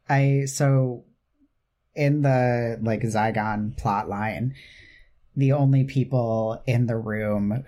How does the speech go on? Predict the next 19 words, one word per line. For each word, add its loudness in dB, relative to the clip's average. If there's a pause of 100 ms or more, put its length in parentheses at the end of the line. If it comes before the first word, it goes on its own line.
who 0
end -2
up -2
knowing 0 (100)
which -2
one 0
is -6
the -2
human -4
and -2
which -6
is -6
the -4
Zygon -2
are -4
the -4
two -4
Osgoods, -4
because -2